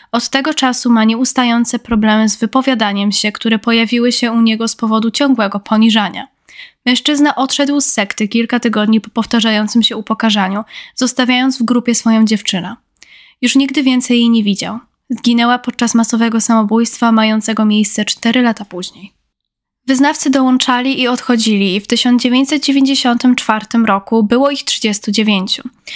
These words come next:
Właśnie wtedy Marshall zdecydował się wynająć willę w San Diego, aby dać członkom sekty lepsze miejsce zamieszkania. Jego ogłoszenia o możliwym masowym samobójstwie w celu dotarcia na wyższy poziom stawały się jeszcze intensywniejsze,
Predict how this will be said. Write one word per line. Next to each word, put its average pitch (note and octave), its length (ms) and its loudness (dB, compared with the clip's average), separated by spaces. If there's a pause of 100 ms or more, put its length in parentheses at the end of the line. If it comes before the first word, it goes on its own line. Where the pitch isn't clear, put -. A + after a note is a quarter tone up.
(200)
Właśnie C#4+ 260 0
wtedy D#4+ 280 0
Marshall D4 440 2
zdecydował A#3 560 0
się - 140 0
wynająć A3 460 4
willę G#3+ 380 0
w - 60 -8
San A3+ 200 0
Diego, G3 380 -2
aby A3 180 -2
dać - 260 -4
członkom A#3 440 0
sekty G#3+ 380 -2
lepsze G#3+ 340 0
miejsce G3+ 300 -2
zamieszkania. G#3 600 0 (540)
Jego B3+ 180 2
ogłoszenia C#4+ 460 2
o D4+ 40 4
możliwym C4 480 4
masowym A#3+ 420 2
samobójstwie G#3+ 720 0
w - 40 -12
celu G#3+ 220 -2
dotarcia A3 460 0
na A#3 120 4
wyższy A3+ 320 -2
poziom A3 380 2
stawały A3+ 420 0
się - 120 -2
jeszcze A#3+ 300 0
intensywniejsze, C4 1000 2